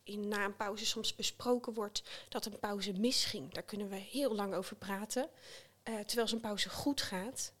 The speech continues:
dan hebben we het er weinig over. En soms is het juist ook belangrijk om juist dat goede dan eens te bespreken.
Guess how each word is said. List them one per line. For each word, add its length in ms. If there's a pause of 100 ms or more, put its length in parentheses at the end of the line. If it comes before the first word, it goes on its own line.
(140)
dan 160
hebben 200
we 60
het 160
er 60
weinig 420
over. 360 (100)
En 100
soms 220
is 60
het 80
juist 200
ook 100
belangrijk 380
om 120
juist 240
dat 140
goede 260
dan 120
eens 140
te 80 (100)
bespreken. 380